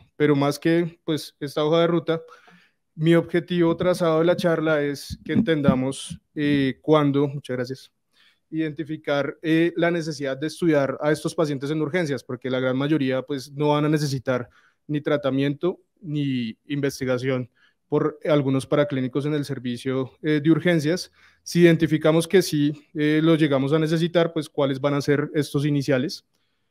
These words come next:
¿Cuáles son los hallazgos importantes en el paraclínico que más vamos a utilizar, que es el coproscópico?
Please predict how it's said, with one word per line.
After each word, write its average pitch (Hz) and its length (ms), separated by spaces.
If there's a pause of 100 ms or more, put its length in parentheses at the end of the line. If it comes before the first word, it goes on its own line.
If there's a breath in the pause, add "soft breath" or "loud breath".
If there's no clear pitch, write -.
(720)
¿Cuáles 170 320
son 190 160
los 190 140
hallazgos 160 500
importantes 143 560
en 165 120
el 151 100
paraclínico 135 600
que 147 140
más 120 320
vamos 131 300
a 143 40
utilizar, 127 460
que 123 240
es - 340
el 135 220
coproscópico? 151 840